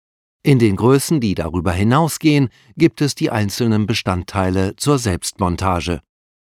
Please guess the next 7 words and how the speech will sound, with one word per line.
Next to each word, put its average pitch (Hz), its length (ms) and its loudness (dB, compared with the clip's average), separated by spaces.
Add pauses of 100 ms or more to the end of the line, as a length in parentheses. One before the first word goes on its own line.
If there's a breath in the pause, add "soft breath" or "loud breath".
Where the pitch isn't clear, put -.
(520)
Übrigens 110 680 2
sind 110 260 -2
alle 185 220 2
Sirius-Geräte 110 1200 0
optimal 147 680 0
aufeinander 107 580 0
abgestimmt, 110 640 -2